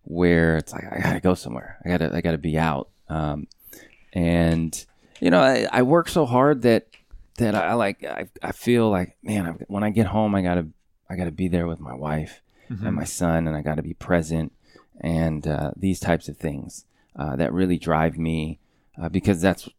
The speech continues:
Speaker 1: that's my vision for myself. That's my dream for myself is, is having that family and,
Speaker 2: Yeah.
Speaker 1: and having a legacy, uh, that, that keeps going. So I would say, yeah, that's, you know, that, that's one thing. And then I told,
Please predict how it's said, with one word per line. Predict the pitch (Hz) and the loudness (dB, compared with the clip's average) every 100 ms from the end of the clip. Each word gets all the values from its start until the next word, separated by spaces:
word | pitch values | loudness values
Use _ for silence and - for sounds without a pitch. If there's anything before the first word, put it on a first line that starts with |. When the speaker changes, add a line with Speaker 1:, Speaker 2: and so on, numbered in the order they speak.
| - | -6
Speaker 1:
that's | 82 - - - _ | -6 -6 -18 -20 _
my | 82 87 | -2 0
vision | 80 85 82 85 | 2 0 0 -4
for | 90 | -4
myself. | 82 82 95 98 | -6 -4 -4 -4
That's | 80 - | -8 -8
my | 82 | -10
dream | 76 80 80 | -6 -6 -6
for | 82 | -8
myself | 80 78 - 98 95 - | -8 -6 -2 -2 -2 -8
is, | 71 - - | -14 -16 -12
is | - 76 - - _ _ - | -8 -8 -10 -20 _ _ -8
having | 76 78 80 | -6 -4 -4
that | 80 - | -4 -4
family | 87 82 90 78 60 | -4 -2 -4 -6 -8
and, | 57 | -6
Speaker 2:
Yeah. | 113 98 98 - - | -4 -4 -6 -16 -10
Speaker 1:
and | 87 | -4
having | 85 82 85 | 0 0 0
a | 76 | -2
legacy, | 76 82 85 - 78 85 _ _ _ - | -2 -2 -4 -6 -8 -10 _ _ _ -4
uh, | 90 78 78 - | -2 0 -2 -6
that, | - 78 80 _ - | -2 -2 -2 _ -4
that | 80 - | -4 -4
keeps | - 98 - | -6 -6 -6
going. | - 85 87 73 - _ _ _ - _ _ _ | -2 2 2 -2 -8 _ _ _ -20 _ _ _
So | - 131 117 113 113 110 107 - - | 0 4 6 6 6 2 -2 -6 2
I | 139 | 2
would | 165 | 2
say, | - 160 | 4 4
yeah, | 156 165 | 6 6
that's, | 120 143 - - - 80 | 6 4 2 -8 -10 -10
you | - - | -4 0
know, | 139 151 147 | 2 0 0
that, | 90 - | -2 0
that's | 113 123 | -2 4
one | 131 147 | 4 4
thing. | 156 151 | 4 4
And | 143 123 | 6 6
then | 117 | 6
I | |
told, | 110 135 127 | 4 2 -2